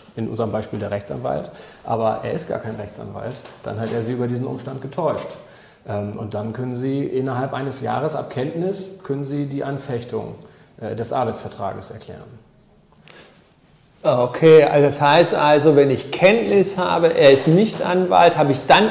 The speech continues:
Speaker 2: immer noch ein Jahr Zeit, das Arbeitsverhältnis anzufechten.
Speaker 1: Genau. Wobei
Speaker 2: Okay, und wenn ich keine Kenntnis habe, wie lange geht's dann
Speaker 1: Dann, äh,
Speaker 2: maximal?
Speaker 1: geht, geht maximal eine zehn-Jahresfrist.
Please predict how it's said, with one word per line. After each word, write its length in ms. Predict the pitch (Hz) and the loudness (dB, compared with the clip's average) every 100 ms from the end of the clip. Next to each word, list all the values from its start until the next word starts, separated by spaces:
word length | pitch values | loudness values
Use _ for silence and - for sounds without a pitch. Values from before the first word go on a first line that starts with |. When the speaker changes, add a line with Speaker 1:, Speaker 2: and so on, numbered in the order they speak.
| - | 6
Speaker 2:
immer 280 | 277 277 247 | 8 10 8
noch 320 | 208 - - | 6 2 0
ein 240 | 185 208 202 | -2 0 0
Jahr 220 | 202 180 | 2 0
Zeit, 320 | - 190 185 | 2 2 2
das 140 | 165 | 2
Arbeitsverhältnis 840 | 165 165 165 143 - 139 143 147 - | 2 0 0 0 4 4 4 0 -4
anzufechten. 760 | 147 135 - - 127 - - - | -6 -6 -6 -4 -4 -4 -12 -6
Speaker 1:
Genau. 240 | 120 120 - - - - - | -4 -4 -6 -14 -18 -12 -2
Wobei 120 | 139 | 0
Speaker 2:
Okay, 160 | 170 170 | 8 10
und 80 | 160 | 12
wenn 140 | 175 | 12
ich 160 | 170 - | 10 6
keine 400 | 127 156 202 214 | 2 4 6 4
Kenntnis 580 | - 214 208 208 214 | 2 0 2 2 2
habe, 240 | 214 214 233 - | 0 2 0 -2
wie 120 | 156 151 | 2 4
lange 200 | 147 143 | 6 4
geht's 260 | 143 131 | 2 2
dann 160 | 185 - | 0 2
Speaker 1:
Dann, 140 | - | 4
äh, 40 | 156 | 4
Speaker 2:
maximal? 520 | 156 170 170 165 165 | 4 4 4 6 6
Speaker 1:
geht, 240 | 185 165 156 | 4 2 0
geht 160 | 165 | 0
maximal 360 | 170 170 180 165 | 0 -2 -2 0
eine 140 | 165 | 0
zehn-Jahresfrist. 960 | 160 185 170 156 123 107 - 110 - - | 0 -2 0 0 -2 -6 -10 -12 -14 -20